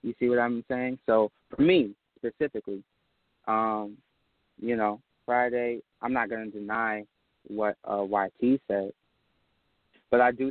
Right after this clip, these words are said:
think, you know, in the same way that we said negus, and then the white man came and called us niggas, and then we came back and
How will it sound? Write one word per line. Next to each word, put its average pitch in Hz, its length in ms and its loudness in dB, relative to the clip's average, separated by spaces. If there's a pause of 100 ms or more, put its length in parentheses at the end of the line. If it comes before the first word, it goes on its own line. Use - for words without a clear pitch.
think, 127 220 -6 (920)
you 113 120 -10
know, 104 260 -6 (460)
in 113 140 -10
the 110 100 -10 (100)
same 127 280 2
way 123 240 6
that 107 260 0 (1300)
we 123 280 -4
said 120 220 4
negus, 127 500 2 (600)
and 107 180 -10
then 117 160 -4
the 113 80 -2
white 113 240 2
man 117 200 -4
came 113 340 -6
and 107 480 -8
called 110 240 4
us 110 160 0
niggas, 113 420 2
and 107 160 -4
then 110 260 -2
we 113 180 0
came 113 220 -2
back 110 300 4
and 107 260 -6